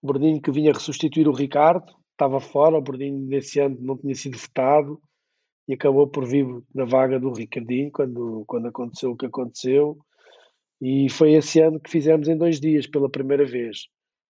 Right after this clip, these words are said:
Embora isto seja um evento de um dia, com tudo o que isso representa a nível de custos,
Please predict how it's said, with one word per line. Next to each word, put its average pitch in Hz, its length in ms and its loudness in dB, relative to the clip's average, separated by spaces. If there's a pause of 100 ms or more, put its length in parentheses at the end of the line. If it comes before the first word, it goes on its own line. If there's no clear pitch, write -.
(200)
Embora 131 300 2
isto - 140 -2
seja 139 220 2
um 143 80 2
evento 139 300 2
de 147 80 -2
um 135 100 -4
dia, 151 300 0 (100)
com 139 180 -2
tudo 143 340 -2
o 131 60 -6
que - 140 -6
isso 117 300 -6
representa 127 580 -2
a 127 40 -2
nível 123 260 -4
de - 120 -14
custos, - 520 -4